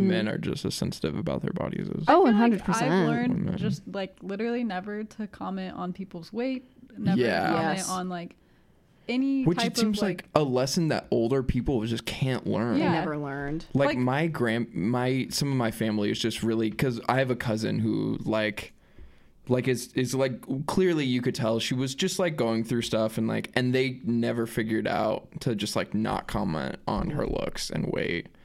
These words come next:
Speaker 1: which is just, I think, like, something that, like, most pe-, people should be able to grasp at this day and
Speaker 2: Mm-hmm.
Speaker 1: age, you know.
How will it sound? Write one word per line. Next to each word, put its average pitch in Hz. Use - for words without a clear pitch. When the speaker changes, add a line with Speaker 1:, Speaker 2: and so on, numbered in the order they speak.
Speaker 1:
which 117
is 104
just, -
I 110
think, 113
like, 117
something -
that, -
like, 123
most 117
pe-, 117
people 123
should -
be 104
able -
to -
grasp -
at -
this -
day -
and -
Speaker 2:
Mm-hmm. -
Speaker 1:
age, -
you 104
know. -